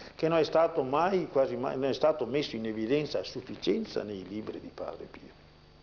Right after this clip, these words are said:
e che dimostra il calvario segreto di padre Pio. Allora,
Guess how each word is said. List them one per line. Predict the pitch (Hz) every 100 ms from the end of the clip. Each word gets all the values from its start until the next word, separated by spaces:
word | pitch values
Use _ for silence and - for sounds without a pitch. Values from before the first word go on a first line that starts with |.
| - - - - - - - - - - - - - - - - - - - - - -
e | -
che | - 156
dimostra | 151 175 - 143
il | 135
calvario | - 135 123 107 113 107 - - - - - - - - - - - - - -
segreto | - 117 101 87 92 87 - - - - - -
di | -
padre | - - - -
Pio. | - - - - - - - - 76 76 76 76 73 - 76 76 76 76 76 151 76 76 107 151 151 151 - - - - - - - -
Allora, | 208 220 226 240 247 -